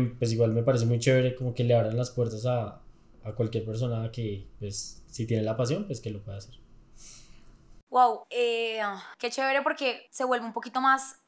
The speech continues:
Speaker 2: alcanzable, ¿no? Ese mundo de poder correr, como que
Speaker 1: Sí.
Speaker 2: no se vuelve tanto de, "Ay, es que como nací en Colombia, entonces no puedo", porque se ve a veces muy inalcanzable, ¿no? Como solamente está, no sé, o en Estados Unidos, o en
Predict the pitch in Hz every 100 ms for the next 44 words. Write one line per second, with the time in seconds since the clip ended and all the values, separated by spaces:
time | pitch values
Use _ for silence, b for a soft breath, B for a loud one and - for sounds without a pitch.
0 | - 262 262 233 202 - 240 214 196 190
1 | 262 277 240 240 233 233 - 240 254 240
2 | 240 240 226 208 185 - - 190 214 214
3 | 185 - 208 208 214 202 202 208 208 208
4 | 220 220 233 226 240 240 226 202 - 240
5 | 233 233 247 247 226 202 196 208 220 220
6 | 220 220 220 208 233 233 226 226 233 233
7 | 226 208 196 202 196 190 190 196 214 226
8 | 240 - 175 196 220 185 190 233 240 208
9 | 196 185 190 202 220 208 208 185 196 185
10 | 180 185 202 208 202 196 190 185 180